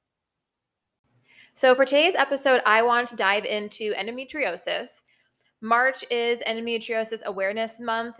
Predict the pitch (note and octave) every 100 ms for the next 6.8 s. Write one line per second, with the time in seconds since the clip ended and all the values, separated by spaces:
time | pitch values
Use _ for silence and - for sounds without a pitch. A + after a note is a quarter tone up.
0 | - A3 G3+ G#3 G3+ - G3 A3 B3 B3+
1 | B3+ B3 A3 - G#3+ - A3 G3+ F#3 F3+
2 | A3 A3 - - - G3+ G3+ G#3 A#3+ G#3+
3 | F#3+ G3 G3+ G#3+ F3+ F#3 F#3 F#3+ - F#3
4 | F#3+ A#3 C4 C#4 - G3+ G3+ F#3+ F#3 -
5 | G3+ F#3+ F#3+ - F#3+ F3+ F3 F3 E3 E3+
6 | F3 E3+ F3+ - - D2+ -